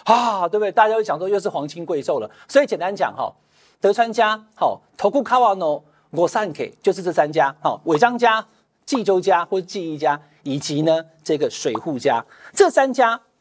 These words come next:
他们负责在没有子嗣的时候赶快跑出来。哦，第十五代德川将军就是这样，哈，从这个一桥那边去直接把他挑过来。OK，那在这种状况下，回过头来看，那现在民-，民-，民众党柯文哲的状况是什么呢？阿贝的御三家会是谁呢？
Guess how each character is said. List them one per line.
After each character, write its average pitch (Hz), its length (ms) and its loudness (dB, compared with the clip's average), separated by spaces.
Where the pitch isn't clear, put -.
他 285 140 2
们 269 120 0
负 311 200 2
责 156 180 0
在 233 160 6
没 196 140 -6
有 208 100 0
子 147 200 -8
嗣 214 160 -6
的 160 100 0
时 143 140 -6
候 165 160 0
赶 - 100 -6
快 214 120 4
跑 139 120 -4
出 170 140 -10
来。 104 180 -6
哦， 175 80 -6
第 285 160 -2
十 220 200 -2
五 160 120 -2
代 196 160 6
德 151 140 -2
川 156 140 0
将 147 140 -2
军 147 140 -10
就 147 80 -2
是 135 160 -4
这 127 120 -2
样， 107 120 -2
哈， 123 200 0
从 139 240 -6
这 156 100 -2
个 147 80 0
一 175 100 -4
桥 113 180 -8
那 131 60 -4
边 127 160 -4
去 123 140 -8
直 117 80 -12
接 110 140 -4
把 104 100 -6
他 107 60 -4
挑 117 160 -4
过 127 120 -2
来。 92 140 -4
OK， 214 320 2
那 311 140 2
在 330 100 -2
这 - 0 -
种 269 160 2
状 269 120 2
况 254 60 -4
下， 240 200 0
回 190 160 2
过 311 120 2
头 180 140 -4
来 151 140 0
看， 196 260 -2
那 269 80 -2
现 262 180 2
在 240 120 -2
民-， 226 240 -2
民-， 196 260 -2
民 190 160 -2
众 277 160 2
党 139 160 -2
柯 190 160 -2
文 185 100 -4
哲 143 80 -2
的 127 60 -2
状 170 140 2
况 165 100 -2
是 156 80 -6
什 123 120 -6
么 98 100 -12
呢？ 101 140 -12
阿 202 160 4
贝 202 240 4
的 190 100 -2
御 226 140 -4
三 190 200 0
家 185 200 -2
会 190 140 -2
是 180 100 -6
谁 113 220 -10
呢？ 117 180 -14